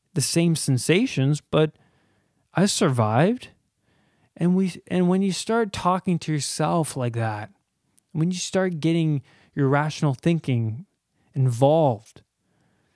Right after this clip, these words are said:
then we can rewire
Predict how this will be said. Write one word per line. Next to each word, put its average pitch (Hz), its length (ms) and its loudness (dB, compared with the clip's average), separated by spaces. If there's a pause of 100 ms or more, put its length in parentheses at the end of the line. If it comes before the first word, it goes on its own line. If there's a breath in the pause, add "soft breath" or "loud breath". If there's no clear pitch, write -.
(160)
then 135 840 2 (760)
we 135 160 2
can 120 480 -2 (140)
rewire 127 920 2